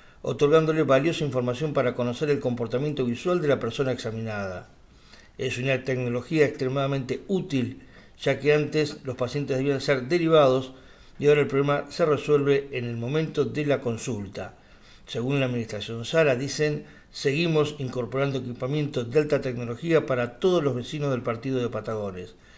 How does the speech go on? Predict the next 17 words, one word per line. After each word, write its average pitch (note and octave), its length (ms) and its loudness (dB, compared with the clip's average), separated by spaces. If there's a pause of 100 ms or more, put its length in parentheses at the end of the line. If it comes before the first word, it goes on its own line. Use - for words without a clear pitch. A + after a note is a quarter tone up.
(440)
desde A#2+ 180 -2
el A2+ 80 -2
Hospital B2 380 0
Pedro B2 300 -2
Cay". D#3+ 160 6
Resaltaron C3 580 -2
que B2+ 120 -4
permitirá A#2+ 460 -2
la C#3 100 4
atención, B2 640 -4 (120)
sobre A2+ 300 -8
todo, C#3+ 480 6 (420)
de C3+ 140 0
quienes D3 260 0
requieren D#3 540 0
altas E3+ 340 4
graduaciones, B2 800 2